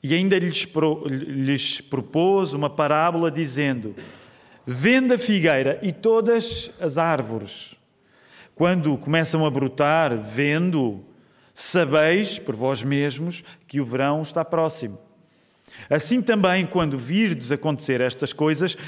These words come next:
sabei que está próximo o reino de Deus. Em verdade vos digo que não passará esta geração sem que tudo isto aconteça.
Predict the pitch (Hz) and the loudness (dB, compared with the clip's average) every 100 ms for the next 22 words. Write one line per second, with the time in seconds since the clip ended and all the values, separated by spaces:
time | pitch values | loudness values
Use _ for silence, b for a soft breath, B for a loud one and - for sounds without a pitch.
0 | B - - 156 165 202 196 - 170 - | B -4 0 4 4 2 0 0 0 0
1 | 156 165 160 143 120 117 139 143 135 117 | -2 -2 -4 -6 -8 -4 -2 -2 -4 -8
2 | 110 110 117 110 101 - - _ b b | -10 -6 -4 -4 -6 -14 -20 _ b b
3 | b b b b b b _ _ - 135 | b b b b b b _ _ -2 -2
4 | 135 135 143 151 123 117 110 107 156 165 | 0 0 2 0 0 -6 -6 -2 -2 -2
5 | 120 B B - 123 143 175 165 131 - | -4 B B -6 -2 0 0 -2 -6 -4
6 | 120 110 110 113 123 104 113 110 - 110 | -4 -2 -4 -6 -8 -6 -6 -8 -8 -10
7 | 101 b b b - - 180 170 - 233 | -14 b b b -4 -2 -2 -4 -4 0
8 | 214 196 208 - 190 185 180 175 160 156 | 0 0 -4 -4 -6 -4 -4 -2 -2 -4
9 | 123 104 | -10 -14